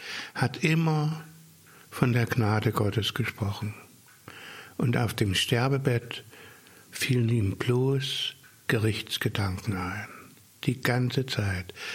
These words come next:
Er ist in Unfrieden gestorben.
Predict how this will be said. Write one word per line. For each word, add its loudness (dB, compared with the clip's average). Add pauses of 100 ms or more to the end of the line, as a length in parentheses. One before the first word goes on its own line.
(120)
Er 2
ist 0
in 2
Unfrieden 2
gestorben. -4